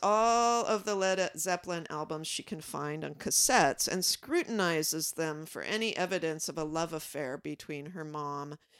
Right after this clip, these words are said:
and Jimmy. So this is a quote from the book. "Was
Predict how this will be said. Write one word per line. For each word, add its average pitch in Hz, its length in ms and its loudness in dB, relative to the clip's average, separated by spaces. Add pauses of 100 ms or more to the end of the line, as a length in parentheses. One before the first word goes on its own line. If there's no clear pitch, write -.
(220)
and 151 220 -4
Jimmy. 156 580 -4 (600)
So - 140 -4
this 165 200 0
is 156 160 -2
a - 40 -6
quote - 360 -2
from 156 180 -4
the 151 80 -4
book. - 400 -4
"Was 151 400 0